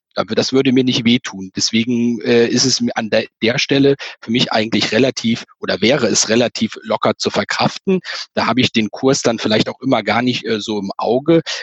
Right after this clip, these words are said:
Wenn jetzt, äh, du mir sagen würdest, die Münchner rück-, kürzt, äh, nächstes Jahr, äh, ihre Dividende um fünfzig Prozent, das wäre dann für mich auf jeden Fall ein Grund, die Segel zu streichen, äh, und da die Aktien abzugeben.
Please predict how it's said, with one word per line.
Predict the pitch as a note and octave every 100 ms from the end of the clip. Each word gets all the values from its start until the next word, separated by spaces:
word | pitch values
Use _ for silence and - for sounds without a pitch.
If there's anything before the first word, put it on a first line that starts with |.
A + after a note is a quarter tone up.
| -
Wenn | G#2
jetzt, | A#2+ A#2 -
äh, | - A2+ G#2
du | A2+
mir | G#2+
sagen | G2+ G2+ A#2+ B2+
würdest, | A2 A#2 A#2 -
die | G#2+
Münchner | A2+ C3 B2+ A2+
rück-, | B2+ -
kürzt, | - B2+ D3 - - -
äh, | A2+ A2+ A2 G#2+
nächstes | A#2+ A#2+ A#2 -
Jahr, | A2 A#2 A#2+ - - -
äh, | A2+ G#2+
ihre | A#2+ A2+
Dividende | A2 G#2 G2 D3+ G#3
um | A2 G#2+
fünfzig | - A2 - A2+ -
Prozent, | - G#2+ - A2+ E3 - - - _
das | - -
wäre | C3 C3 B2
dann | A#2
für | -
mich | A#2 B2
auf | B2 -
jeden | A#2 B2
Fall | - A2
ein | A2
Grund, | A2 - B2+ B2+
die | A2
Segel | A2 A#2+ A#2+
zu | -
streichen, | G#2 - G#2 A2+ A#2 C#3 C#3 - E3 -
äh, | A2
und | G#2+ G#2
da | A2
die | A2+ -
Aktien | - - G2+
abzugeben. | - - - B2+ B2 B2 B2